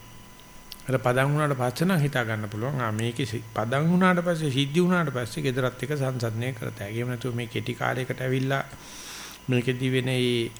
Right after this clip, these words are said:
පෙරලිත් එක්ක මේ විනිශ්චය කරන්න අමාරුයි. කෙසේ නමුත් මීට වැඩිය හොඳින් ගෙදරදී සිද්ධ වෙනවා නම්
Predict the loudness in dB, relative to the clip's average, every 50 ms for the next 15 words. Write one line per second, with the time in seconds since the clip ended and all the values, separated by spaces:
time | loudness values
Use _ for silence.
0 | -16 -18 -18 -20 -8 -2 0 0 2 2 2 2 0 2 0 0 0 0 -2 -2
1 | -2 -2 -2 -4 -8 -12 -16 -16 -18 -18 -8 0 2 4 4 6 4 4 2 2
2 | 0 0 0 0 -2 -4 -4 -4 -2 0 2 2 2 2 2 0 0 0 0 0
3 | 0 2 2 2 2 2 2 0 0 -2 -4 -6 -12 -18 -18 -18 -18 -18 -18 -18
4 | -18 -6 2 4 6 6 6 4 4 2 2 2 4 4 4 4 4 4 2 2
5 | 2 2 2 2 2 2 2 2 2 0 2 0 -2 -2 0 2 2 4 4 4
6 | 4 4 4 4 2